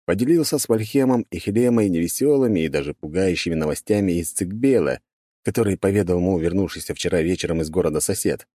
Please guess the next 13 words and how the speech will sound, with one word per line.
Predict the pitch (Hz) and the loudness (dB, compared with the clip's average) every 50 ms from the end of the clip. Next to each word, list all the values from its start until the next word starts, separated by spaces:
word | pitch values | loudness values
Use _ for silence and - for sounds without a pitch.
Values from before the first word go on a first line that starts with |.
| _ _ _ _ _ _ _ _ _ _ _ _ _ _ _ _ _ _ _ _ _ _ _ _ | _ _ _ _ _ _ _ _ _ _ _ _ _ _ _ _ _ _ _ _ _ _ _ _
"А | 80 82 92 | 0 2 4
я | 107 120 123 127 | 4 4 4 4
говорил, | 139 151 147 151 160 156 139 147 165 156 | 4 4 4 4 4 4 6 4 4 2
что | - - 170 165 | 2 2 2 2
ничего | 147 135 120 135 151 156 127 | 2 2 2 2 2 2 2
хорошего | - 123 156 151 143 135 113 - - 135 | 2 2 2 2 2 2 0 0 0 0
от | 131 - | 0 0
этого | 123 117 147 135 | 0 0 0 0
столичного | 113 - _ - 135 151 131 110 - - 123 120 110 | 0 -2 _ 0 0 0 2 0 0 0 0 0 0
чинуши | - - 127 147 139 107 - 123 135 | 0 0 2 2 2 2 2 0 -2
ждать | 117 107 127 127 113 _ | 2 2 2 2 2 _
не | 117 127 | -2 -2
стоит", | 110 - - - 117 113 104 95 87 - | -2 -2 -2 0 0 0 0 -2 -2 -6